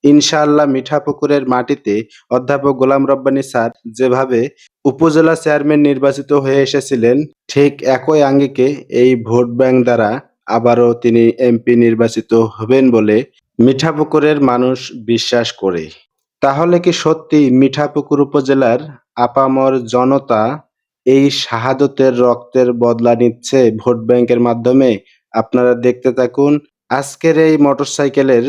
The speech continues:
শোডাউনটি বলে দিচ্ছে যে মিঠাপুকুর উপজেলার রংপুর পাঁচ আসনে অধ্যাপক গোলাম রব্বানী স্যার যে জামাতের মনোনীত প্রার্থী, তিনি বিজয় ছিনিয়ে নিয়ে আসবে ইনশাআল্লাহ।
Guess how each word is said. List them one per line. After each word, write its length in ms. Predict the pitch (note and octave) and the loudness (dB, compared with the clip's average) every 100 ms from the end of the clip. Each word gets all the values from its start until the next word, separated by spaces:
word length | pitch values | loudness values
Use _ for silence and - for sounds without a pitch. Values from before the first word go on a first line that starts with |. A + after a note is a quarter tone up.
| D3 | -6
শোডাউনটি 720 | - C3 C3 C#3 C#3 - A#2+ D3 D3+ _ _ _ - | -4 -2 0 2 0 0 -4 -4 -10 _ _ _ -6
বলে 280 | A#2 B2+ C3 | 0 2 2
দিচ্ছে 400 | C3+ C3+ - A2 B2 | 0 -2 -6 -6 -2
যে 140 | A#2+ | 0
মিঠাপুকুর 680 | A2+ A#2+ - C#3+ C3+ - C3+ | 0 -2 -2 -6 -6 -2 0
উপজেলার 600 | C3 C3+ B2 A#2+ G2+ B2 - _ _ _ | 2 0 2 2 2 0 -4 _ _ _
রংপুর 480 | - A#2 B2 A#2+ C#3 C3+ | -2 0 0 0 -2 0
পাঁচ 240 | B2 B2 B2+ | -2 -2 -2
আসনে 440 | B2 - B2 G#2+ D3 - _ _ _ - | -4 -2 -2 -2 -4 -10 _ _ _ -4
অধ্যাপক 480 | A#2+ B2 C3 C3+ B2 | -4 -2 -4 -2 -2
গোলাম 300 | A#2+ B2 B2 | 0 0 2
রব্বানী 440 | A#2+ A2+ A#2+ B2 B2 | 0 0 0 0 -2
স্যার 340 | - G#2+ G#2 - - - | -4 -6 -6 -8 -20 -10
যে 180 | G#2 G#2+ G#2+ | 0 2 2
জামাতের 540 | G#2+ A2+ B2 A#2+ B2+ A#2+ | 2 2 0 0 0 2
মনোনীত 380 | A#2 A#2+ A#2 A#2 | 2 2 0 -2
প্রার্থী, 560 | - A2+ A2+ - G#2 C3 - _ _ A#2+ | -2 -2 -2 -8 -12 -12 -14 _ _ 0
তিনি 260 | A#2 A2 B2 - | 2 2 0 -4
বিজয় 400 | G2+ A2 G#2+ A2+ | -2 0 2 0
ছিনিয়ে 380 | G#2+ A2 G#2 G#2 | 0 -2 0 2
নিয়ে 200 | G2+ F#2+ | 2 0
আসবে 300 | F2 E2+ E2 F2+ | -2 -8 -4 0
ইনশাআল্লাহ। 680 | G#2 - F#2+ E2 C#2+ A1+ | 0 0 -4 -8 -10 -14